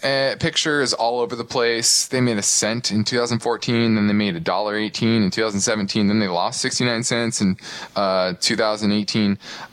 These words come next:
Uh, it's just all over the place. And so it's not nearly the, uh, type of company that I, I would, I would be excited to invest in, in the utility space. I think there's some much better options.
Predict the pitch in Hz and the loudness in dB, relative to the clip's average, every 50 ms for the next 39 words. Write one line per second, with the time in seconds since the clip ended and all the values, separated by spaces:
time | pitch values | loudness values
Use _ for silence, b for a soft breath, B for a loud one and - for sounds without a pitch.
0 | - - - - - - 110 - - - - 147 - 139 139 135 - 147 139 - | -16 -18 -16 -14 -14 -14 -14 -16 -20 -20 -16 -8 -4 -2 -2 0 0 -2 -4 -6
1 | - 101 101 107 107 101 101 101 - 107 113 117 - 127 123 127 131 131 - - | -4 -2 -2 -2 -2 -2 -4 -4 -2 -4 -4 -2 -2 -2 -2 0 0 0 -2 -2
2 | - B B B B B - - 110 110 107 107 - - 117 110 110 107 104 104 | -4 B B B B B -6 -4 -2 0 0 0 0 0 2 2 2 0 0 -2
3 | 101 - - 117 110 110 - - 113 110 98 - 98 104 104 104 110 117 117 117 | -4 -4 -2 -2 -2 -2 0 0 0 -2 -2 -2 0 2 2 2 2 2 2 2
4 | 120 120 117 117 113 110 107 107 104 101 98 92 - B B B B B - 92 | 2 2 0 0 -2 -2 -2 -2 0 0 0 -2 -4 B B B B B -10 -6
5 | 92 98 101 101 98 98 98 92 95 92 92 - - - - - - - - - | -2 0 0 2 2 2 2 2 2 2 0 -2 -4 -8 -10 -10 -12 -12 -6 -4
6 | - 113 107 104 92 - 107 98 90 82 - - - - 107 98 - 107 98 95 | -2 -2 -2 -2 -2 0 0 0 0 -2 -4 -4 -2 -2 -2 -2 0 0 2 2
7 | 95 87 87 82 82 - 85 90 - - 85 92 95 95 95 87 82 85 - - | 2 0 0 -2 -2 -2 -2 -2 -2 -2 -2 -4 -4 -4 -6 -6 -8 -8 -8 -4
8 | 92 90 92 95 92 85 90 92 90 92 87 85 - - - 90 85 95 95 - | -4 -4 -2 -2 -4 -2 -2 0 0 0 -2 -2 -2 -2 0 -2 -4 -4 -4 -2
9 | 110 95 92 95 95 107 - - 113 107 107 101 101 92 - 117 110 107 110 117 | 0 2 2 2 0 -2 -2 0 0 2 2 0 -2 -2 -2 -2 0 0 -2 -2
10 | - - 113 107 107 - - 87 - 95 87 - 90 87 82 82 - - 90 78 | -2 -2 -2 -2 -2 -2 -4 -4 -4 -2 -2 0 0 0 0 -2 -4 -4 -4 -4
11 | 73 - 85 90 90 90 - - 123 120 117 117 | -4 -2 -2 -2 -2 -2 -4 -2 0 0 0 0